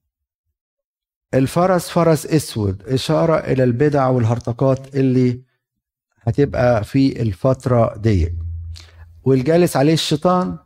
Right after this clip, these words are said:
ممثلًا طبعًا في الهراطقة والمبت-، مبتدعين اللي هيخشوا يعملوا بدع في الفترة دي. نلاقي ميزان في إيده، بس الميزان، الميزان ده مغشوش. لو كلمة من الناحية الروحية، ميزان مغشوش. ليه بقى؟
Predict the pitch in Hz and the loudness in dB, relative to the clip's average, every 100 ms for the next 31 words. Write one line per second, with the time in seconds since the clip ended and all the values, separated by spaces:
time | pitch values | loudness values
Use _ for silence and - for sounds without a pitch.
0 | _ _ _ _ _ 120 123 135 - 160 | _ _ _ _ _ 0 2 2 0 0
1 | 156 147 139 147 139 123 147 120 123 123 | 2 2 2 2 2 0 0 0 0 0
2 | 120 139 135 127 - 127 135 127 - 110 | -2 -2 -2 -2 -2 0 2 2 0 0
3 | 113 117 - - _ _ _ 120 120 - | 0 -2 -4 -18 _ _ _ -2 0 0
4 | 117 113 131 135 101 98 117 113 104 139 | 0 2 2 2 0 -2 0 0 0 -2
5 | - 123 113 104 123 117 117 113 80 - | -2 -2 0 0 0 0 0 0 -4 -6
6 | - 120 113 110 98 120 113 98 90 87 | -8 -4 -2 -4 -4 -4 -2 -4 -4 -10
7 | - _ _ _ _ _ _ _ _ - | -16 _ _ _ _ _ _ _ _ 0
8 | 131 160 196 175 156 135 151 165 175 170 | 2 2 2 2 2 2 2 2 2 -2
9 | - 143 139 113 87 85 - - - - | -2 0 2 2 -2 -8 -12 -20 -20 -20
10 | - _ - 117 - 120 123 143 160 127 | -20 _ -8 -6 -2 0 2 2 0 0
11 | 127 117 147 147 135 139 131 131 - - | 0 2 0 0 0 0 0 -2 -4 -6
12 | 156 120 - _ _ _ _ _ 107 120 | -4 -4 -6 _ _ _ _ _ -8 -6
13 | 117 127 135 127 131 131 131 123 139 147 | -2 0 2 2 0 -2 -2 -2 0 0
14 | 120 117 135 127 120 135 117 - 131 131 | 0 0 0 0 -2 -4 -6 -2 2 2
15 | 120 104 | 0 -2